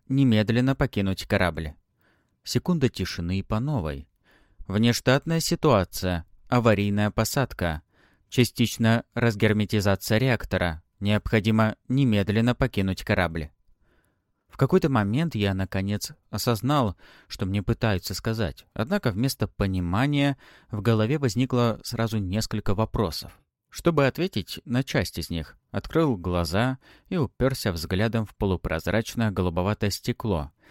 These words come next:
за которым на расстоянии двух метров виднелся серый потолок, периодически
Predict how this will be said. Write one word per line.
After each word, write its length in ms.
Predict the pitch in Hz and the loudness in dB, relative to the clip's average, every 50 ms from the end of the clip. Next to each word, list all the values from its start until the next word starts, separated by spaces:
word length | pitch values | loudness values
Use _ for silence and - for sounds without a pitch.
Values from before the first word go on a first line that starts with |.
| - _ _ _ - | -20 _ _ _ -2
за 140 | 104 107 117 | 0 2 2
которым 380 | 139 143 - 185 180 147 120 | 2 2 2 2 2 2 2
на 80 | 117 117 | 0 0
расстоянии 460 | 120 - - - 135 131 135 131 117 | 0 -2 -4 -4 -2 0 0 0 0
двух 320 | 104 95 107 113 98 - | 0 0 -2 -2 -2 -2
метров 480 | - 82 90 120 151 - - 139 135 - - | -6 -2 0 0 0 0 0 -2 -2 -2 -4
виднелся 540 | 92 90 73 85 101 135 143 131 - - 110 | -8 -8 -6 -2 -2 -2 -2 -2 -2 -4 -4
серый 300 | - - 117 120 117 104 | -2 -2 -2 -2 -2 -2
потолок, 720 | - - 117 - - 76 67 69 85 117 139 - - - _ - - - - _ _ - | -2 -4 -4 -2 -2 -4 -2 0 0 -2 -2 -4 -8 -20 _ -20 -20 -20 -20 _ _ -4
периодически 840 | 90 85 82 85 85 123 143 - 151 131 - - 123 117 110 - | -2 0 0 0 -2 -2 -4 -4 -4 -6 -2 0 0 0 0 -2